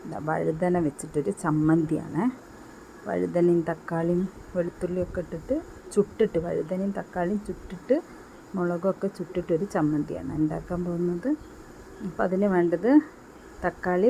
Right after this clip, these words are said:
വഴുതന, വറ്റൽമുളക്, പിന്നെ വെളുത്തുള്ളി, പിന്നെ ലാസ്റ്റ് കുറച്ച് നമുക്ക് ചെറിയ ഉള്ളി അരിഞ്ഞിട്ട് ചേർത്ത് കൊടുക്കാം.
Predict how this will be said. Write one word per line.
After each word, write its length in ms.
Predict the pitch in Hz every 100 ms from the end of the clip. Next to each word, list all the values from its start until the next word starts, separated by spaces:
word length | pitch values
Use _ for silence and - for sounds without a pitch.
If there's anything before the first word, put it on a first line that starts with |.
| 240
വഴുതന, 440 | 160 156 160 165 240 214
വറ്റൽമുളക്, 680 | 156 147 147 151 165 160 302 - - - - - - - - - - -
പിന്നെ 260 | 170 156 160
വെളുത്തുള്ളി, 520 | 175 165 165 165 151 - - -
പിന്നെ 200 | 190 220 214
ലാസ്റ്റ് 320 | 175 175 - 202
കുറച്ച് 240 | 170 - 175
നമുക്ക് 240 | 165 156 226 196
ചെറിയ 280 | 165 156 160
ഉള്ളി 160 | 147 160
അരിഞ്ഞിട്ട് 380 | 151 127 147 160 208
ചേർത്ത് 300 | 160 139 - 139
കൊടുക്കാം. 320 | - -